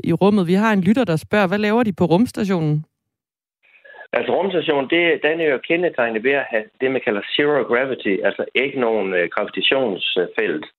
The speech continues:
Speaker 2: Så du føler ikke ligesom en tyngde, der, <clears throat> der holder den nede på jorden. Og det gør jo, at, at det giver et, et slags laboratorium, hvor at, at man kan, øh, øh, der er for eksempel, at man kan, man kan bruge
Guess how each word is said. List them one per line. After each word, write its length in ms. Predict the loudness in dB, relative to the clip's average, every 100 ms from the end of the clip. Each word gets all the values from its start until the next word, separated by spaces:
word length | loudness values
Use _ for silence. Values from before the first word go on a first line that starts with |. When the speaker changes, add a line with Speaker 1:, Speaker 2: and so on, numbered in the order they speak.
| _ _ -8
Speaker 2:
Så 80 | -2
du 160 | -2 0
føler 220 | 0 0
ikke 140 | 0
ligesom 300 | -2 -2 -2
en 140 | -4 -2
tyngde, 380 | -2 -2 -2 -2
der, 140 | -2 -4 -12 -14 -2
<clears throat> 380 | 0 0 -2
der 80 | -2
holder 220 | -2 -2
den 80 | 0
nede 120 | -2
på 80 | -2
jorden. 400 | 0 2 0 -2 -8 _ _ _ _ _ -4
Og 100 | -2
det 120 | 0
gør 220 | 0 2
jo, 60 | 0
at, 320 | -2 -4 -2
at 180 | -4 -2
det 140 | -4
giver 240 | 0 0 2
et, 180 | 0 -2 -4
et 100 | -4
slags 260 | -2 -2 -2
laboratorium, 720 | -2 -2 -2 0 2 2 0
hvor 260 | 0 0 2
at, 160 | 0 -4 -16 -20 _
at 200 | -4 -2
man 260 | 0 -2 -2 -2
kan, 160 | 0 0 -4 -2
øh, 380 | 0 2 0 -4 -8 -20 -20 _
øh, 380 | 0 2 0 -2
der 60 | -2
er 100 | -2
for 80 | -2
eksempel, 340 | -2 0 0
at 220 | 0 0 -2
man 120 | -4
kan, 120 | -2
man 120 | -4
kan 120 | -6 -4
bruge 180 | -4